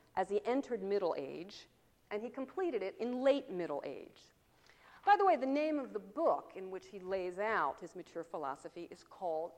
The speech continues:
An Ethical Philosophy of Life. If we are middle-aged, I'd like to suggest that it's time for each of us to write our own ethical philosophy of life. This is a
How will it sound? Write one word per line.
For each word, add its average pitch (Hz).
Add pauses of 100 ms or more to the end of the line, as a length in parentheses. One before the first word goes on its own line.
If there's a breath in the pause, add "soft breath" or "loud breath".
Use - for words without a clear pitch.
(140)
An 170
Ethical 175 (100)
Philosophy 156
of 165
Life. 226 (2000 soft breath)
If 277
we 403 (140)
are 359
middle-aged, 208 (360)
I'd 214
like 240
to 240
suggest 190
that 196
it's 196
time 233
for 220 (120)
each 269
of 208
us 196 (680 loud breath)
to 254
write 214
our 202 (120)
own 240 (300)
ethical 196
philosophy 175
of 170
life. 208 (1000 soft breath)
This -
is 233
a 277